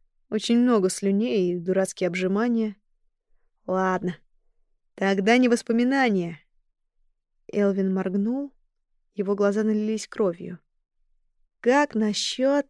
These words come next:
цвета твоих глаз? Этот голубой просто супер.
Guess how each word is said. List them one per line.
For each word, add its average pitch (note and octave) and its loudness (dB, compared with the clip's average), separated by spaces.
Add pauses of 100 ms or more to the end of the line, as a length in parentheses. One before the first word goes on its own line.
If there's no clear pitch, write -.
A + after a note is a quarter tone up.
цвета C#4 0
твоих C4+ 2
глаз? A#3+ 0 (880)
Этот G#3+ -2
голубой A3+ 2
просто F3+ -6
супер. - -4